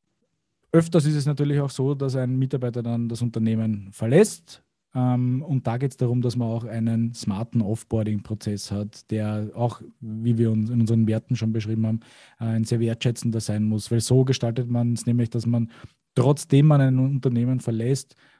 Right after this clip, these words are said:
durchaus auch eine gute Verbindung zum Unternehmen auch danach noch aufrechterhalten kann. All diese Punkte zahlen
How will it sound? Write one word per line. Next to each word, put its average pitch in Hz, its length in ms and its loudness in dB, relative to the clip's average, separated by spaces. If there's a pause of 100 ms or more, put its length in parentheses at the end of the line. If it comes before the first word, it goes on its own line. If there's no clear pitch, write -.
(120)
durchaus 131 580 4
auch 117 260 -4
eine 120 280 -2
gute 131 280 0
Verbindung 120 680 0 (180)
zum 120 320 0
Unternehmen 110 720 -2 (400)
auch 123 220 -4
danach 117 520 0
noch 113 380 -2
aufrechterhalten 101 920 -8
kann. 92 300 -8 (840)
All 143 100 4
diese 175 200 6
Punkte 165 360 8
zahlen 139 580 4